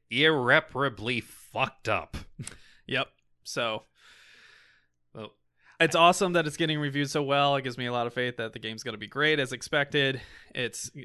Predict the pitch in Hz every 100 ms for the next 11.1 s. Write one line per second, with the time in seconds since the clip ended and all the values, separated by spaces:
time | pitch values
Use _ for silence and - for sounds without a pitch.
0 | 98 113 110 - 147 165 120 117 123 175
1 | 180 147 135 120 113 - 139 123 117 123
2 | 123 120 127 113 120 123 127 127 135 135
3 | 123 123 - - 131 127 120 117 120 123
4 | 123 123 127 131 143 135 117 107 110 110
5 | 107 92 127 113 104 113 123 139 143 135
6 | 131 131 131 135 143 151 151 107 101 _
7 | - 110 107 107 113 110 113 107 107 110
8 | 107 107 139 143 135 - - 135 - 135
9 | 131 135 131 - _ - - - _ -
10 | 113 131 139 135 - 127 127 135 143 151